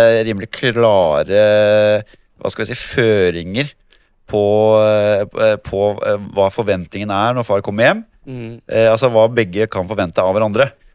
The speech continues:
Speaker 1: Ja, altså, jeg tror ikke du som far skal dra hjem fra jobb og tenke at, eh, "Nå kan jeg legge meg på sofaen med beina høyt."
Speaker 2: <laughs> Nei.
Speaker 1: For mor har, eh, vært hjemme med ungen, og i mitt tilfelle bikkje i tillegg.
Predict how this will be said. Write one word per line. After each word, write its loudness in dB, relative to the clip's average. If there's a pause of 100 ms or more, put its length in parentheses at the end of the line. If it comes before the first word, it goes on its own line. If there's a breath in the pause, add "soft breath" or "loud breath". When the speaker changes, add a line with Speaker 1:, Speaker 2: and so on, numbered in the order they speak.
Speaker 1:
Ja, 0
altså, -2
jeg -6
tror -8
ikke -8
du -4
som -8
far 0
skal -6
dra 4
hjem -6
fra -2
jobb -6
og -6
tenke -6
at, -8
eh, 2
"Nå -6
kan -4
jeg -4
legge -2
meg -6
på -10
sofaen -4
med -2
beina -2
høyt." -2 (180)
Speaker 2:
<laughs> -20
Nei. -8
Speaker 1:
For 2
mor 0
har, 4
eh, 6
vært 2
hjemme -2
med 0
ungen, -6
og 0
i -4
mitt -8
tilfelle -6
bikkje -8
i -4
tillegg. -2